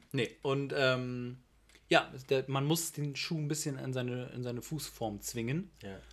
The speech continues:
Speaker 1: Aber gerade in den ersten sechs bis acht Wochen gewinnt eher der Schuh.
Speaker 2: Ja, das ist ja die Zeit, die du brauchst, dass sich der Fuß an den Schuh anpasst.
Speaker 1: Nee, man sieht tatsächlich, dass der Schuh sich dem Fuß anpasst.
Speaker 2: Ah, okay.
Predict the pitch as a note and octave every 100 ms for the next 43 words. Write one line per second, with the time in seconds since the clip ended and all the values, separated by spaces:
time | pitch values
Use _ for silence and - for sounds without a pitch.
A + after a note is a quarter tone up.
0 | - B2 A#2+ C#3 D3+ C3 C3+ C3+ B2+ C3
1 | - - - - - B2+ B2+ A#2+ A2+ A#2
2 | - C#3 C#3+ C#3 C3 B2+ G#2 - - A2
3 | A2 A2+ - - C3+ B2+ - C3+ B2+ -
4 | - - - - - A#2 G#2+ A#2 A2+ -
5 | A2 G#2+ G#2+ - C3 A#2 - G2 G2 -
6 | C3+ A2 - - - - - - - C#3+
7 | F3 D#3+ C#3+ D3+ C#3+ C#3 C3 C3 - B2
8 | C3 - D#3+ C#3+ B2 - A2+ B2 A2+ G2+
9 | G2 G2 G2+ G#2 B2 D3 D3+ D#3 D3 -